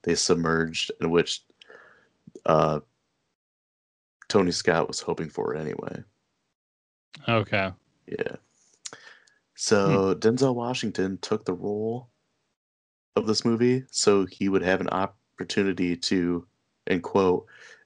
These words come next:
Speaker 1: "be in there jousting with a master."
Speaker 2: Okay.
Speaker 1: Yeah, so the reason he took this was because he got to work with Gene Hackman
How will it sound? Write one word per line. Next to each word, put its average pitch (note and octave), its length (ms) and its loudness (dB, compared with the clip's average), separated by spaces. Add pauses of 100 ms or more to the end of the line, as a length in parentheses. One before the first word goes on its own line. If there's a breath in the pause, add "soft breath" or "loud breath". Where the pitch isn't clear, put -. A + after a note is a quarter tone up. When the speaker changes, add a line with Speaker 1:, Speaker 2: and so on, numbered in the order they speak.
(140)
Speaker 1:
"be A2 300 6
in A#2 100 4
there G#2+ 220 6
jousting F#2+ 640 -2
with E2+ 160 -2
a E2 80 -2
master." E2 680 -2 (1600)
Speaker 2:
Okay. A#2 420 2 (440)
Speaker 1:
Yeah, F#2 320 2
so - 240 2
the E2 140 0
reason G2 260 2
he G2+ 80 0
took G2 240 -2
this E2 240 0
was D#2+ 220 -4
because E2 720 -2
he F#2 160 -2
got E2+ 220 0
to E2+ 80 -4
work E2 360 -4
with - 400 -2 (140)
Gene E2+ 240 2
Hackman D2+ 560 -2